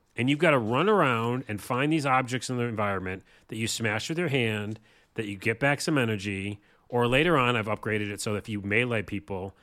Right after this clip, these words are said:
you get energy from that. But it's fucking difficult. It just feels shitty. It feels bad to be fourteen hours into the game, and, and, by the way, taking out many bosses already,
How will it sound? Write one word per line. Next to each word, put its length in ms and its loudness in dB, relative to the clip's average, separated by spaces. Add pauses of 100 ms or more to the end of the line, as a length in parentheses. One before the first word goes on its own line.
(140)
you 120 -8
get 200 -2
energy 340 -2
from 200 -6
that. 340 -8 (360)
But 120 -4
it's 100 -6
fucking 380 -4
difficult. 520 -8 (480)
It 120 -8
just 240 2
feels 260 0
shitty. 380 -6 (440)
It 100 -10
feels 220 2
bad 540 2
to 300 -2
be 240 -4
fourteen 380 -2
hours 200 -2
into 140 -4
the 80 -6
game, 460 -6 (520)
and, 400 2
and, 420 4
by 140 0
the 100 2
way, 280 2
taking 320 0
out 200 0
many 240 0
bosses 440 -2
already, 440 -8